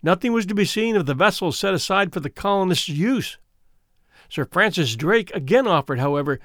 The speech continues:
to supply their wants, but with one voice they begged to be taken back to England. Through these colonists who had learned to smoke in the New World, the use of tobacco was first introduced into England.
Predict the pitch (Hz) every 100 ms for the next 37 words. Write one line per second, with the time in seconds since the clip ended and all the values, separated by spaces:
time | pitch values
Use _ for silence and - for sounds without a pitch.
0 | - 151 - 135 170 170 135 123 170 220
1 | - _ _ _ _ _ - - 139 107
2 | 123 - 139 302 285 - - _ _ _
3 | _ - 135 113 143 220 240 131 90 -
4 | - 139 127 208 185 151 135 160 147 147
5 | 151 123 120 - - - _ _ _ _
6 | _ _ _ _ _ _ _ _ _ _
7 | _ - - 202 285 254 233 - 240 202
8 | 135 - - - - 165 139 160 226 190
9 | - 190 226 - 170 160 190 160 185 127
10 | - _ - - 139 180 247 196 190 180
11 | 165 226 - 151 135 - 180 208 - 202
12 | 220 190 226 - 190 175 202 190 120 90